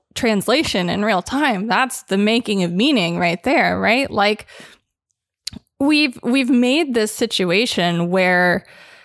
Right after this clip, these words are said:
the goal of, like, stopping covid from ever happening is more fantastical, right, than what's actually going on right now.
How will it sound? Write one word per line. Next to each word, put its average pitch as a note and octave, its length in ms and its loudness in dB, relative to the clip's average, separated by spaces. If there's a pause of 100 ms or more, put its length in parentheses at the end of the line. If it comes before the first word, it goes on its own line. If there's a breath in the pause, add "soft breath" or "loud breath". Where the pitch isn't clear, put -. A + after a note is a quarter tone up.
(420 loud breath)
the G#3 680 2 (680)
goal C#4 520 2
of, G#3+ 160 -2
like, G3+ 260 0
stopping A3+ 800 0
covid G3+ 680 -2
from G3 200 -2
ever G3+ 320 0
happening F3+ 880 -2 (160)
is A#3 240 2
more A3+ 400 2
fantastical, G#3 1300 -4
right, - 420 -2
than A3 220 2
what's F#3+ 180 0
actually G3 340 -2
going F3 300 0
on E3 160 0
right E3 200 -4
now. E3 300 -4